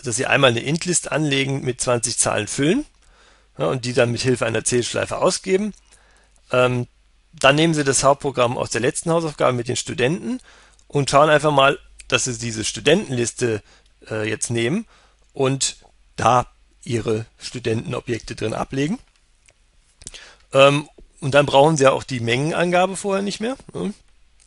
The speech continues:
Und dann machen wir das so, wie das, wie ich das am Anfang ja mal beschrieben habe. Wenn Sie jetzt die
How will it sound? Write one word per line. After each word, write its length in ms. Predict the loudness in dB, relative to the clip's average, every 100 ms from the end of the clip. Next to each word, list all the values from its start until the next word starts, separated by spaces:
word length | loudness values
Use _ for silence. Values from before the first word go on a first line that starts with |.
| _ _ _ _ -18 -12
Und 120 | -4 0
dann 120 | 4
machen 200 | 4 4
wir 100 | 2
das 140 | 2
so, 160 | -2 -2
wie 80 | -2
das, 200 | -4 -6
wie 60 |
ich 100 | -6
das 160 | -4 -4
am 100 | -4
Anfang 320 | -4 -2 0
ja 180 | 0 -2
mal 180 | -4 -6
beschrieben 400 | -6 -10 -8 -2
habe. 160 | -2 -4 -18 _ _ _ _ _ _ _ -20 -6
Wenn 160 | -2 0
Sie 80 |
jetzt 180 | -2 -2
die 180 | -8